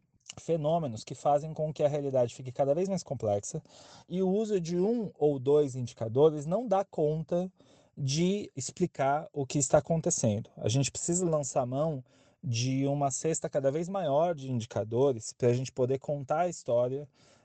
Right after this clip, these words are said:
da internet nos domicílios brasileiros e entre os usuários brasileiros. Por quê? Porque se a,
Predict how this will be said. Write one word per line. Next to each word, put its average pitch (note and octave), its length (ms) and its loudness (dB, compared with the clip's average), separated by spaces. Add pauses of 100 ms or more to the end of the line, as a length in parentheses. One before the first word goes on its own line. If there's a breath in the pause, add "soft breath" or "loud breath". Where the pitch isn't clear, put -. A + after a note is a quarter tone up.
da C3 220 0
internet C#3+ 960 -2
nos D#3 240 0
domicílios C3+ 580 2
brasileiros A#2+ 880 -2
e D3 460 0
entre D3 300 0
os D3 200 0
usuários C3 520 -2
brasileiros. B2+ 680 -4 (420)
Por C4 120 2
quê? G#2 260 -2 (800 loud breath)
Porque G3+ 520 -2
se E3+ 240 -4
a, E3+ 220 0